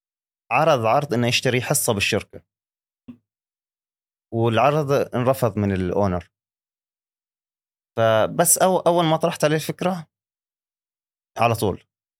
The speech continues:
لأن أنا أعطيته فكرة إن شو بدنا نعمل خلال ثلاث سنين، شو بدنا نعمل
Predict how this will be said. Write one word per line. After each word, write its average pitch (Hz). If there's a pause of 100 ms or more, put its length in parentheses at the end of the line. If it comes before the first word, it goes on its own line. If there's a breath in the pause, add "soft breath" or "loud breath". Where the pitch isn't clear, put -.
(260)
لأن 117
أنا 113
أعطيته 143
فكرة 165
إن 117
شو 147
بدنا 127
نعمل 139
خلال 127 (140)
ثلاث 120
سنين، 92
شو 120
بدنا 113
نعمل 117